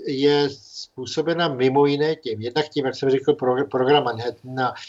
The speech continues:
a opravdu na to vrhli nejchytřejší lidé téhle planety. Eh, těch, eh, těch pokusů bylo přes sto šedesát různých přístupů, různých firem a, a laboratoří a společností, které se do toho pustily a,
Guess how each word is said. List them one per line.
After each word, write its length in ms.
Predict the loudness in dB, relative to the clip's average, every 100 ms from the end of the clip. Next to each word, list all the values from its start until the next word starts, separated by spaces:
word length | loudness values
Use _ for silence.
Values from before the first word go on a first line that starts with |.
| -18 -4
a 100 | -2
opravdu 280 | 0 2 2
na 60 |
to 120 | 2 2
vrhli 320 | 2 2 2
nejchytřejší 680 | 0 -2 -6 -2 -2 -2 -2
lidé 280 | 0 2 2
téhle 280 | 0 -2
planety. 560 | 0 0 0 0 0 0 -2 -12 -12 -2
Eh, 440 | 2 4 6 6 4 -2 -14 -18 _ -20 -4
těch, 300 | -2 0 0
eh, 400 | 2 4 4 2 0 -14 -8 -4
těch 120 | -2
pokusů 380 | 0 -2 2 4
bylo 140 | 4
přes 160 | 2 -2
sto 140 | 0
šedesát 600 | 0 2 2 0 -2 -4
různých 640 | -4 -4 -4 -4 -6 -6 -8
přístupů, 640 | -8 -8 -8 -10 -6 -4
různých 400 | -2 -2 -2 -4
firem 340 | 2 4 4 2
a, 80 | -2 -6 -4
a 80 | 2
laboratoří 640 | 2 4 2 2 0 2
a 40 | 0
společností, 640 | 0 -2 -2 -2 -4 -4
které 200 | 0 0
se 100 | 0
do 100 | 0
toho 180 | 0 -2
pustily 580 | -2 -6 0 4 4
a, 60 | 2